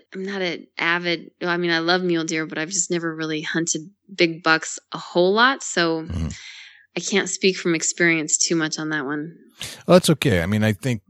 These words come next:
Speaker 2: hun-, hunting an elk kind of replaces that in a lot of ways because elk are,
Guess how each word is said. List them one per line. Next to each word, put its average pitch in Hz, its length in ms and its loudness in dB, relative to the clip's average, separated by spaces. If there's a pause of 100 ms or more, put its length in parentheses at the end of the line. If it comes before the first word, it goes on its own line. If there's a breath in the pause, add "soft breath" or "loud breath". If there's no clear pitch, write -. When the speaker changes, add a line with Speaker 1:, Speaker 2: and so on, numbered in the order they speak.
(280)
Speaker 2:
hun-, 123 280 2
hunting 113 360 0
an 98 120 -2
elk 107 280 2
kind 104 220 4
of 92 60 6
replaces 87 580 2
that 65 340 -6 (360 soft breath)
in 113 80 -2
a - 20 4
lot 85 160 6
of 73 80 2
ways 65 320 0
because 87 560 -2
elk 80 260 0
are, 78 400 -2